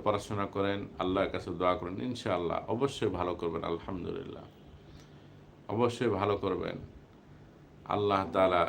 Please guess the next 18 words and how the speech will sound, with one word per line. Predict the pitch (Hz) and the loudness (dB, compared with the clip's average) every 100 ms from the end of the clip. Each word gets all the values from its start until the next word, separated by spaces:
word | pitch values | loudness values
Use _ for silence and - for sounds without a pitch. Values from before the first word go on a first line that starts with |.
| - | 0
সেই | - 95 90 | -2 -2 0
ব্যবস্থা | 95 107 - 98 90 | 0 0 0 0 2
করে | 90 87 | 2 2
দেবে। | 85 - - - - - | -2 -4 -8 -16 -20 0
তবে | 117 117 110 123 | 4 6 6 4
পরীক্ষার | 120 120 120 113 104 | 2 2 2 2 2
হলে | 107 104 98 | 2 4 2
বসে | 95 95 95 | -2 -4 -2
মনে | 98 92 | 0 0
রাখবেন, | 87 92 87 - - - - - - - - - - - - 107 | -2 -2 -4 -4 -16 -20 -20 -20 -20 -20 -20 -20 -20 -20 -4 2
হ্যাঁ, | 135 143 - - - - | 2 0 -6 -16 -20 -6
কোশ্চেনটা | 123 113 - 120 110 107 104 | 0 0 0 -2 2 0 2
খোলার | 104 98 98 | 4 6 4
আগে | 95 104 113 | 4 4 6
দিয়ে | 120 139 - - - - - - - - - 101 | 4 0 -6 -16 -20 -20 -20 -20 -20 -20 -2 0
রব্বি | 104 101 104 98 | 2 4 4 4
জিদনি | 101 101 101 92 | 0 2 2 4
ইলমা | 101 98 | 2 2